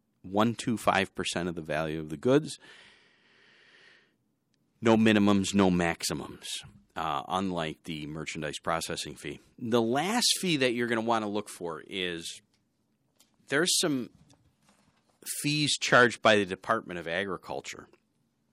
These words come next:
and they're kind of obscure fees. So there's fees on cotton brought into the United States. There's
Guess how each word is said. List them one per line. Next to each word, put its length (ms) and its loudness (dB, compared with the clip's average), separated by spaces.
and 420 0
they're 140 -2
kind 360 -2
of 220 -2
obscure 680 -2
fees. 520 -8
So 240 -2
there's 260 2
fees 400 0
on 320 -2
cotton 540 -4
brought 360 -4
into 220 -12
the 100 -12
United 380 -14
States. 440 -14
There's 180 2